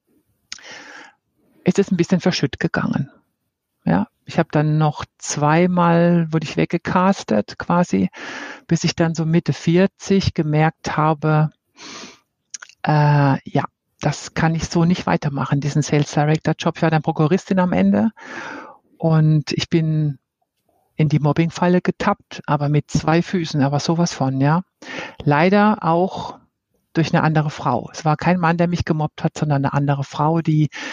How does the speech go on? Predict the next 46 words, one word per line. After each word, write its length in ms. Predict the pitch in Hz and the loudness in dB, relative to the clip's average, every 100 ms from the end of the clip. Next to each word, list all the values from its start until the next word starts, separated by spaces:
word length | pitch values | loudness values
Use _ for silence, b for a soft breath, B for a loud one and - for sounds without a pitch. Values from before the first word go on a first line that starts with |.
| B B | B B
die 60 | 151 | 0
sehr 200 | 160 147 | 0 0
machtorientiert 1120 | 143 147 156 - - 156 160 160 - 165 156 | 0 -2 -2 -4 -2 2 4 2 2 2 2
ist, 160 | 156 | 0
also 180 | - 143 | -2 -4
viel 300 | 143 - 156 | -2 2 2
Macht, 460 | 143 147 156 - - | 2 -2 -4 -6 0
ne? 260 | 151 165 | 2 2
Also 260 | - 151 156 B B B B B B B _ _ | 0 -2 -2 B B B B B B B _ _
ich 120 | - - - | -4 -4 -4
wusste 320 | 180 208 - | 0 0 0
damals 380 | 160 147 151 147 - - | 0 2 2 0 -4 -4
am 120 | 147 | 0
Anfang 280 | 156 156 151 | 0 0 0
gar 120 | 143 | 0
nicht, 140 | 147 - | 0 -2
was 160 | 147 | -4
das 180 | - 135 | -6 -6
ist, 220 | - 175 220 | -2 0 0
was 120 | 202 | 0
da 120 | 202 | 0
passiert, 540 | - 190 - 196 196 - | 0 -4 -2 0 0 0
weil 100 | 127 | -2
ich 120 | - | 0
kannte 320 | - 135 175 | -2 0 0
das 200 | 190 - | -2 0
nicht, 300 | 208 226 - | 2 2 2
ja. 260 | 139 156 185 _ _ _ | 0 2 0 _ _ _
Und 160 | - 151 | -4 0
dann 120 | 156 | 2
habe 120 | 160 | 2
ich 80 | 156 | 2
mit 80 | 147 | 0
Mitte 200 | 156 147 | 0 -2
vierzig 680 | - 160 - - 165 - - _ _ _ _ _ _ - _ _ _ - - | 0 -2 0 0 0 0 -2 _ _ _ _ _ _ -20 _ _ _ -18 -10
gemerkt, 400 | - 143 156 127 | -2 2 2 0
ich 40 | - | 0
muss 160 | 156 | 0
jetzt 140 | 143 - | 0 -2
stoppen. 340 | - 139 135 - _ | -2 -2 -4 -8 _
Ich 100 | - | -10
kann 160 | - 139 | -2 0
das 160 | 143 | 2
nicht 120 | 170 170 | 2 2
weitermachen, 560 | 139 - 135 139 139 | 0 0 -2 -2 0
ja. 180 | 143 170 | 0 0